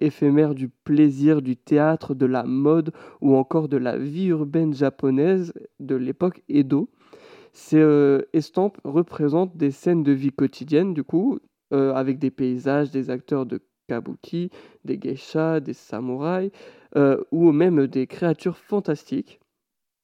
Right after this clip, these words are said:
Un des artistes les plus emblématiques de ce mouvement est Katsushika Okuzai, célèbre pour, euh, la grande vague de Kanagawa en mille huit cent trente et un, donc ça remonte quand même.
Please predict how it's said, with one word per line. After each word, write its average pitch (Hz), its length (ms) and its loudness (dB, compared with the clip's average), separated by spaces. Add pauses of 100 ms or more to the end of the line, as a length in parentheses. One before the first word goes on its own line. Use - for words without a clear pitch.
(800)
Un 185 140 4
des 170 220 4
artistes 175 360 -2
les 151 80 2
plus 143 380 -2
emblématiques 170 640 0
de 143 100 0
ce 135 280 -2
mouvement 147 500 2
est 143 240 0 (160)
Katsushika 180 1400 -4 (480)
Okuzai, 160 760 2
célèbre 160 640 2
pour, 131 460 -2
euh, 139 160 -4 (460)
la 139 140 2
grande 147 380 4
vague 151 320 0
de 143 140 -2
Kanagawa 139 1080 -2
en 131 100 -4
mille 147 420 2
huit 143 140 -4
cent 147 260 -6
trente - 440 -12
et - 20 -8
un, 143 300 -10
donc - 160 -12
ça - 140 -6
remonte 147 380 -4
quand 123 160 -6
même. 160 280 -2